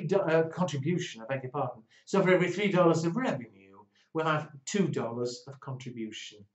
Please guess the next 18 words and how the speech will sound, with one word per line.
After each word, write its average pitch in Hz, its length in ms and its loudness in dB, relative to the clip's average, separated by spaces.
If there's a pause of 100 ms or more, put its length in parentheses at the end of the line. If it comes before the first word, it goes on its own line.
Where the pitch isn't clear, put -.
(380)
And 175 120 2
it 170 100 0
doesn't 202 260 6
matter 170 180 2
whether 143 220 2
I - 20 0
sell 135 320 -2
one 202 340 0
unit 220 480 -2
or 226 140 0
a 226 180 -6
thousand 269 520 -6
units. - 720 -16 (1000)
For 143 140 0
every 131 340 0
three 254 480 -2
dollars 101 460 -4
revenue, 113 400 -6